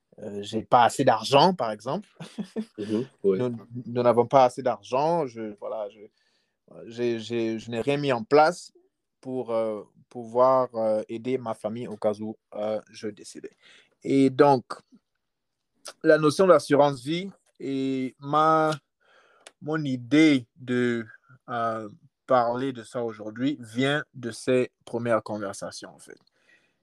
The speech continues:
Speaker 1: Et, euh, je pense que, en toute honnêteté,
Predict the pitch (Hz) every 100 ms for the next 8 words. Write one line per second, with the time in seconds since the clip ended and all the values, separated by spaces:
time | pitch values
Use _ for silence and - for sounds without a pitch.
0 | _ _ - 117 120 117 110 107 107 104
1 | 85 _ _ _ _ _ _ - 131 127
2 | 151 156 - - 131 127 123 123 123 123
3 | 160 127 117 - 110 143 147